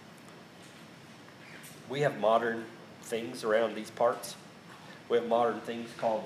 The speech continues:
running water. We have toilets. We have s-, sewer system. These men had been walking around in the streets, and their sewer system, I don't know if you've been in any third world countries lately,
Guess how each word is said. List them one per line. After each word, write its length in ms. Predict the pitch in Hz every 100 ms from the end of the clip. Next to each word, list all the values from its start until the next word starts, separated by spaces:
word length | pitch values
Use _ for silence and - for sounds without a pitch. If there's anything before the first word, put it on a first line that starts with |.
| 90
running 260 | 113 123 107
water. 440 | 110 117 127 139 - - - -
We 80 | 107
have 200 | 107 -
toilets. 580 | - 120 123 131 - - -
We 80 | 104
have 160 | 101 95 -
s-, 160 | - -
sewer 260 | - 131
system. 420 | 127 139 127 131 120 - - - - - - - - - - - -
These 220 | 147 170
men 240 | 143 147 147
had 120 | 127
been 160 | 127
walking 360 | 120 131 147 185
around 340 | 135 117 123
in 140 | 117 135
the 80 | 156
streets, 500 | - 117 139 - - - - - - - - - - - - -
and 120 | 123 139
their 140 | 165
sewer 300 | 165 175 180
system, 340 | - 127 -
I 60 | 147
don't 80 | 202
know 80 | 151
if 80 |
you've 160 | 131 120
been 140 | 135
in 100 | 131
any 180 | 127 131
third 340 | 113 - 139 139
world 280 | 135 131
countries 400 | - 139 147 131
lately, 340 | 139 143 151